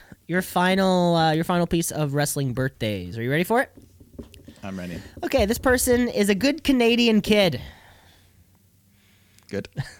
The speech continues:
Speaker 1: <laughs> Who, uh, who made their debut for E C W in two thousand one. Uh, the Observer voted the most underrated. Uh, this person, uh, won multiple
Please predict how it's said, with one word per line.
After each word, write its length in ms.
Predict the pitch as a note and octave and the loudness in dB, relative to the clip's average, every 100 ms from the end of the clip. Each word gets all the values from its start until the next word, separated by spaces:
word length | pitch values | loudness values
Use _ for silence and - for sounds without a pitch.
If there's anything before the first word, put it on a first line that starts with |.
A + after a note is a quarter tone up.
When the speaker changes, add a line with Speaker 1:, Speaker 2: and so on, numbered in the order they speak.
| - - | -10 -8
Speaker 1:
<laughs> 460 | - A3+ C4+ A#3+ | -8 -8 -6 -6
Who, 260 | - F#3+ F3+ | 2 4 6
uh, 400 | F3 E3+ E3 E3 | 6 4 4 4
who 120 | E3 F#3+ | 4 4
made 300 | F3 F#3 F#3+ | 4 2 2
their 100 | G#3+ | 0
debut 460 | E3+ E3 D#3+ F3+ | 4 4 4 2
for 200 | F#3 E3+ - | 2 -2 -2
E 160 | C#3+ | -4
C 180 | E3 C4+ | -2 -2
W 560 | D4+ C#3+ A#2+ A#2 D3 D4+ _ _ _ _ _ _ _ _ _ _ - - - - _ _ | 0 0 0 0 0 -2 _ _ _ _ _ _ _ _ _ _ -20 -20 -20 -20 _ _
in 300 | - E3 D#3+ | -2 0 0
two 120 | D#3 A#3 | 0 0
thousand 420 | B3 A3+ G3+ F3 | 2 2 4 4
one. 420 | E3 B3 F#3 C4+ - _ _ _ _ _ _ | 4 2 2 -2 -6 _ _ _ _ _ _
Uh, 220 | C3 C#3 C3+ | -4 -2 0
the 100 | C#3+ | 0
Observer 400 | D3 D#3 D#3+ D#3+ | 2 2 2 2
voted 320 | D3 D3+ D3 | 2 2 2
the 80 | D3 | 0
most 480 | C3 D3 F3+ - - | 2 2 2 0 -6
underrated. 920 | - E3+ F#3+ F3+ C#3+ C#3 F#3 B2 D#2+ - _ _ _ _ _ _ _ _ _ _ _ _ _ _ _ - | -2 2 4 2 2 2 0 0 -6 -16 _ _ _ _ _ _ _ _ _ _ _ _ _ _ _ -14
Uh, 580 | - A#2 A#2 A2+ A2+ A2+ | -4 0 0 0 0 0
this 120 | B2 | -2
person, 680 | - E3 D#3 - D3 C#3+ C#3+ | -2 -2 0 0 0 0 -2
uh, 480 | D3 C3 C3+ C3+ C3 | -4 -4 -2 0 -2
won 400 | B2 C#3+ D3+ D3 C#3 | -2 -2 0 0 2
multiple 680 | D#3+ A#3+ C#4+ C4 B3 A3 | 4 2 2 2 4 4